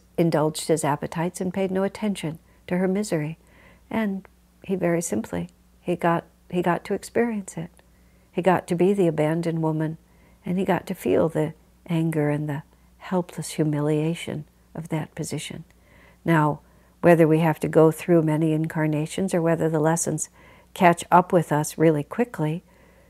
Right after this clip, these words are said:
sooner or later we discover that certain attitudes bring certain results. If we're unkind to people, people are unkind to us. If we're always trying to get power over others,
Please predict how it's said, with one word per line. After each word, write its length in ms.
sooner 400
or 60
later 320
we 140
discover 760
that 320
certain 520
attitudes 800
bring 280
certain 340
results. 480
If 160
we're 80
unkind 560
to 60
people, 440
people 300
are 80
unkind 480
to 100
us. 360
If 160
we're 160
always 340
trying 220
to 60
get 200
power 460
over 340
others, 380